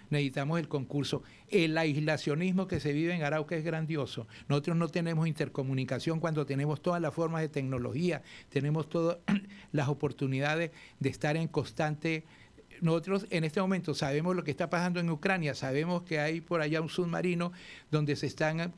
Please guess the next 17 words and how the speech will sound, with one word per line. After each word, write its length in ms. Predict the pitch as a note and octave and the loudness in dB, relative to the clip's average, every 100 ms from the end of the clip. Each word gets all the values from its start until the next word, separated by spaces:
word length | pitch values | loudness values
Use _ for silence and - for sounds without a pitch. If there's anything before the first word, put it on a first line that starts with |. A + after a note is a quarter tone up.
| - | -4
ahogando 460 | D#3+ D#3 E3+ E3 | -2 0 0 0
unos 220 | F3 E3 | 0 0
tipos, 200 | G3 F#3+ - - | 0 -4 -6 -2
pero 160 | E3 D3+ | 2 2
no 100 | C#3+ | 2
sabemos 340 | - D#3+ D#3+ | 0 0 2
lo 120 | E3 D3+ | 0 0
que 100 | C#3 | 0
pasa 240 | C#3+ - | 0 -2
en 80 | D#3 | 0
Caño 300 | D#3+ D3+ B2+ | 2 2 0
Jesús, 360 | C3 - D#3+ D#3 | -2 0 0 2
en 120 | D3 | 0
Matapalito, 720 | C3+ C3+ B2 B2+ C#3 C#3 D3 | 0 -2 -2 -2 -2 -2 -4
que 100 | C#3 | -2
queda 220 | C#3+ C#3 | -2 -2
aquí 340 | C3+ D#3 C#3 | -2 -2 -4